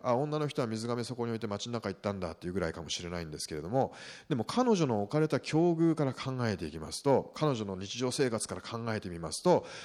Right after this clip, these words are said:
かなり変わったことをやったわけですね。彼女自身が本当に変身してしまったんですよ。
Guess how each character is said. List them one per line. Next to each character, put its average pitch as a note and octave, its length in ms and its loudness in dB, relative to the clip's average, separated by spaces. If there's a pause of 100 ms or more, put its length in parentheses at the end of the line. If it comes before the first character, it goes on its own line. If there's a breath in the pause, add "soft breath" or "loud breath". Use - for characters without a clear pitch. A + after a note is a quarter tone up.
(160 loud breath)
か E4 180 2
な D#4 140 6
り D#4+ 100 4
変 - 220 0
わ C#3 80 4
っ C#3 40 2
た C3+ 120 2
こ A#2+ 80 2
と A#2+ 80 4
を - 20 4
や D#2 80 0
っ - 40 -8
た F2+ 100 -4
わ E2 80 -2
け C#2+ 80 -8
で B1+ 80 -10
す - 60 -14
ね。 F2+ 160 -2 (960 soft breath)
彼 G#3 180 4
女 A3+ 120 6
自 G3 280 2
身 G#2+ 60 -2
が F#2 60 -2
本 F#3 180 -2
当 G#3 80 -2
に F#3 80 -2
変 A3 460 -2
身 G3+ 360 -2
し - 80 2
て F3 80 2
し D#3 140 0
ま C3 60 0
っ - 40 -12
た G#2+ 100 -4
ん E2 60 -6
で D2 80 -8
す - 60 -8
よ。 - 120 -16